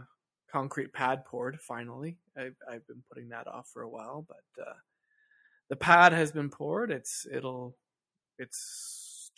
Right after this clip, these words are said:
tomorrow. It'll be fully cured if the instruction sheet is accurate.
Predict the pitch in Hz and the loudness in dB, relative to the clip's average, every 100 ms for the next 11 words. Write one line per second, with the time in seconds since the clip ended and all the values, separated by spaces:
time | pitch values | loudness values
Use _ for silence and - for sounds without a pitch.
0 | - 131 127 135 131 123 123 123 123 120 | -12 -4 0 2 0 -2 -6 -10 -10 -12
1 | 120 - 127 120 - 127 131 220 - _ | -14 -10 -8 -8 -8 -6 -4 -6 -10 _
2 | _ _ _ _ - - - - 104 123 | _ _ _ _ -16 -14 -14 -12 -12 -14
3 | 139 107 - 113 - - 110 - 117 117 | -16 -14 -12 -12 -10 -12 -10 -10 -10 -14
4 | _ _ _ - 113 - 135 - - - | _ _ _ -20 -20 -16 -16 -16 -16 -14
5 | - 120 - 208 254 | -14 -12 -6 -6 -6